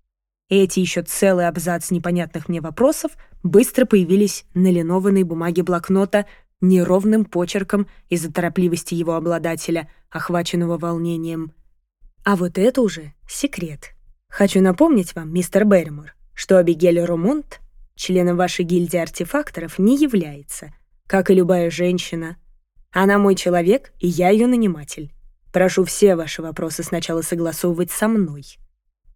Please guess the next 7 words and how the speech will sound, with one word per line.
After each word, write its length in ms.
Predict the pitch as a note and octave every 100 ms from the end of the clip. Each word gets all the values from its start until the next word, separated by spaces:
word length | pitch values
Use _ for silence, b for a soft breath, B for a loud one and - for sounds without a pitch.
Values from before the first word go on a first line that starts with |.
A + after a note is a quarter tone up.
| -
Джастин 480 | E3+ F3+ B3 - C#4+
прикусил 480 | G#3+ F3+ E3+ - E3
губу. 360 | F#3 E3 D3 - - _ _ _ _ -
Аби 300 | F#3+ F#3+ F#3+
восхищённо 680 | F#3+ - F#3 - F#3 F#3
хлопала 440 | F3 F3+ F3 F3 E3+
глазками. 600 | E3 D#3 - D#3+ E3